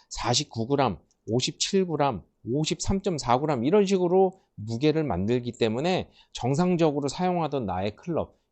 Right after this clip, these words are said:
이 스윙 웨이트가 변하기 때문에 클럽을 휘둘렀을 때 그 무게가 다르게 느껴진다는 얘기예요.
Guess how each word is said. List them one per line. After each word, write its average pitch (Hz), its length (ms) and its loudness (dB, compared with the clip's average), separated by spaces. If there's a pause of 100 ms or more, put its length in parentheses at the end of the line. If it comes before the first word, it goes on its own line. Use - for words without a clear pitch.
이 98 40 -8
스윙 240 480 -2
웨이트가 110 580 -2
변하기 156 540 -2
때문에 139 560 -2
클럽을 160 460 -2
휘둘렀을 180 680 -4
때 196 240 -4 (240)
그 120 120 -6
무게가 113 500 -2
다르게 143 400 -4
느껴진다는 113 800 -2
얘기예요. 117 680 0